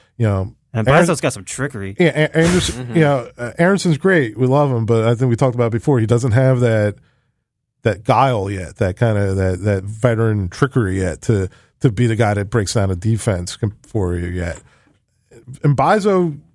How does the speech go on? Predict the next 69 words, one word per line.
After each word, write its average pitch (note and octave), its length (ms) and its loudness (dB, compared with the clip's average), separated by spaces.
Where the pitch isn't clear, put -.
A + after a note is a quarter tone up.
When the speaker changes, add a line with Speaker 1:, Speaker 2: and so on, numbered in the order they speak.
Speaker 1:
you D#3+ 60 2
know, C#3+ 100 4
he D#3 160 2
can F3 140 2
be F#3+ 160 2
a F3+ 80 0
guy C3+ 260 2
like G#2+ 200 -2
that G2+ 180 0
a G2 40 -2
little B2 260 0
bit, F#2+ 180 -4
where G2+ 160 0
he, A2 220 -2
you B2+ 80 2
know, A2 60 2
he, A2 80 -2
he's A#2+ 220 -2
coming B2+ 280 2
in C3+ 60 4
from C3 160 0
a A2 80 0
wide F#2 340 0
position, F2 600 -6
and F2 180 -10
he G2+ 180 -6
could G2 180 -6
get A#2+ 180 0
one-on-ones F2+ 720 -2
and F2 100 -10
do F#2 140 -8
th-, G#2 300 -8
do A2 120 -6
stuff - 240 -4
like G2 140 -4
that, G2+ 140 -2
and G2 100 -6
kinda G2 240 -2
maybe G#2 340 -2
make A#2+ 180 -2
a A#2 40 -6
little F#2+ 160 -4
space D3+ 380 -2
for G2 160 -6
other E2+ 180 -8
guys. E2+ 400 -10
And, G3 160 2
and, G3+ 180 2
you G#3+ 100 0
know, F#3+ 180 2
he's, F3 240 0
he's D#3 180 0
a C#3+ 60 -2
physical F3+ 320 0
specimen. D#3 460 -4
He A2 80 2
has B2+ 100 0
a A2+ 60 -4
lot B2 380 -2
of C#3 240 0
just C3 220 -2
natural A#2+ 480 0
attributes G#2+ 640 -4
watching A2+ 380 -2
him G2 120 -18
play. F#2+ 380 -4
He's, G2 160 -8
he's G#2 240 -6
really A#2 320 0